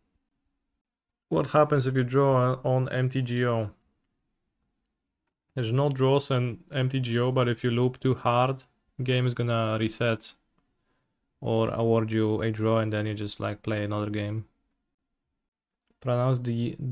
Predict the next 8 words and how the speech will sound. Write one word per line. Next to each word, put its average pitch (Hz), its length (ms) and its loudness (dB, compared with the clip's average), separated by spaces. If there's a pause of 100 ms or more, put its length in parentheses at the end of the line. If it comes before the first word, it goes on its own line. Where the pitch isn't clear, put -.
D 131 320 4 (220)
in 127 240 0
dirge 127 400 0
like 117 260 -2
dirt. 117 460 0 (1120)
Dirge. 123 540 0 (1400)
Dirge. 120 600 2 (1900)
Dirge. 127 680 4